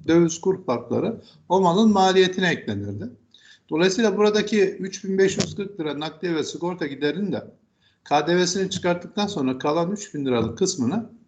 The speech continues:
ticari mal hesabının borcuna ekledik. Dolayısıyla biz bu malı otuz bin liraya aldık ama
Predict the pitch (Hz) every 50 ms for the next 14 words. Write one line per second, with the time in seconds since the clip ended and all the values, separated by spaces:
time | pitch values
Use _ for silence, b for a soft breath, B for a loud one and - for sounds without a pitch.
0 | _ - 165 147 190 180 180 190 190 196 196 185 170 165 - 160 143 143 151 185
1 | 226 214 196 190 180 175 170 165 160 147 127 - - 98 90 87 - - _ B
2 | B B B B B B B - 147 160 175 175 - 247 220 202 156 - 202 214
3 | 196 180 208 220 202 202 190 190 170 151 165 160 - 214 185 175 165 170 165 165
4 | 160 160 151 147 147 151 147 147 120 247 262 233 151 - 120 -